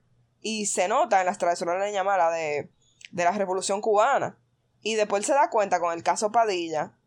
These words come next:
de la realidad del régimen de Fidel Castro, y se separa de eso, o sea, que es una persona que a pesar de todo sabe reconocer, s-, no es sus errores, pero de que cuando las cosas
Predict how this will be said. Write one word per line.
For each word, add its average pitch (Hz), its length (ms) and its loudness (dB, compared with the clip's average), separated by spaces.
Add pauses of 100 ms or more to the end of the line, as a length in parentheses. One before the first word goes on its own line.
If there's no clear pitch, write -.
(120)
de 175 400 0
la 170 80 4
realidad 180 500 2
del 190 140 2
régimen 208 340 -2
de 220 80 -4
Fidel 226 320 -4
Castro, 165 460 0
y 208 80 -8
se 202 100 -6
separa 208 540 4
de 180 80 4
eso, 180 120 -4
o - 40 -8
sea, 175 140 0
que 175 80 -2
es 180 40 0
una 214 180 0
persona 170 600 -2 (640)
que 202 80 0
a 196 80 4
pesar 202 300 2
de 247 100 0
todo 185 220 2
sabe 247 360 4
reconocer, 190 520 0
s-, - 220 -8 (120)
no 208 320 0
es 269 140 -2
sus 247 200 -6
errores, 165 540 0
pero 175 220 2
de 175 100 -2
que 175 160 -6
cuando 175 420 0
las 175 200 2
cosas 185 460 4